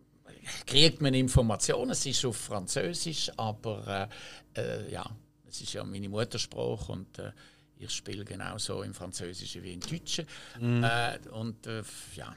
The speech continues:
Speaker 1: es macht Spaß und es ist etwas Ähnliches, weil man ist auch mitten im Publikum, ja, und es ist
Speaker 2: Mhm.
Speaker 1: draussen und, äh, wir, wir laufen, also besser gesagt, das Publikum läuft uns nach, ja,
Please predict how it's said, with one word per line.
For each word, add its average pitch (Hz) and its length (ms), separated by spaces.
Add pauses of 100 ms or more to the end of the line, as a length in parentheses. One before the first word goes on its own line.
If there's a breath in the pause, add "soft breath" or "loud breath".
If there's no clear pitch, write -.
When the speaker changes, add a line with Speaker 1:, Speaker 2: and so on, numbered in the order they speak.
(120)
Speaker 1:
es - 160
macht 113 200
Spaß - 340
und 151 200
es - 160
ist 160 140
etwas 151 420
Ähnliches, 139 580
weil 131 200 (240 loud breath)
man 127 160
ist 127 260
auch 156 320 (240)
mitten 156 300
im 131 120
Publikum, 123 720
ja, 92 200
und 120 100
es - 80
ist 120 180
Speaker 2:
Mhm. 127 60
Speaker 1:
draussen 139 560 (400 loud breath)
und, 131 320
äh, 123 320
wir, 117 400
wir 117 120
laufen, 139 600
also 110 220
besser 117 220
gesagt, 110 180
das 107 80
Publikum 117 440
läuft 113 480
uns 113 400
nach, 123 640
ja, 110 260